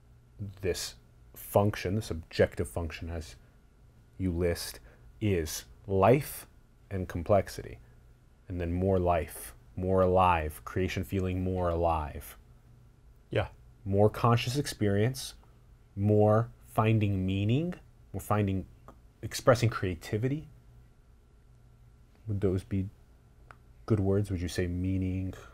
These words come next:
Speaker 1: consciousness, creativity? Gifts,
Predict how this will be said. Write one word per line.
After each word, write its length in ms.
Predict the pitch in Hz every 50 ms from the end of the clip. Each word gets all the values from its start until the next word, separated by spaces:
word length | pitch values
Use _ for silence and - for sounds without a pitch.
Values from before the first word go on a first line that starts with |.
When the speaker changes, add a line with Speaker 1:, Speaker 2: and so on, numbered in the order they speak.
| - -
Speaker 1:
consciousness, 600 | - - 92 90 - - 87 - 98 92 - -
creativity? 680 | - - - 87 82 - - 98 92 92 85 90 90 - - _ _ - - - - - - - - - - - - - - - - - - - 110 -
Gifts, 600 | 120 120 107 - - - - - - - -